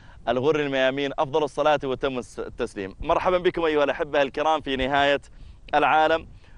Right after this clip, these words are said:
ومرحبا بكم أيضًا في كلامنا على أحداث تقع أخبر بها النبي صلوات ربي وسلامه عليه، وذكر أيضًا ربنا جل وعلا شيئاً منها في كتابه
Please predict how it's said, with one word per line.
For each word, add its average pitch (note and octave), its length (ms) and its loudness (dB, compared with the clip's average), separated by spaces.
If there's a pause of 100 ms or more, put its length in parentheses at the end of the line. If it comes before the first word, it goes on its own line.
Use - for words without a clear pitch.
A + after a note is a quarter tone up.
(120)
ومرحبا E3+ 460 2
بكم E3+ 320 -6
أيضًا F3 280 -2
في D3 140 -4
كلامنا D#3 440 2
على C3+ 180 4 (100)
أحداث D#3 500 2
تقع D#3+ 640 2 (460)
أخبر D#3+ 340 2
بها D3+ 200 0
النبي C#3 360 -2
صلوات C3 400 2
ربي C3 240 -2
وسلامه A#2+ 420 -2
عليه، B2 220 -2
وذكر D#3+ 460 2
أيضًا D3 320 2 (300)
ربنا D3+ 340 2
جل C#3 240 0
وعلا B2+ 280 2
شيئاً C3+ 280 -4
منها B2+ 240 -4
في A#2+ 120 -10
كتابه C#3+ 460 0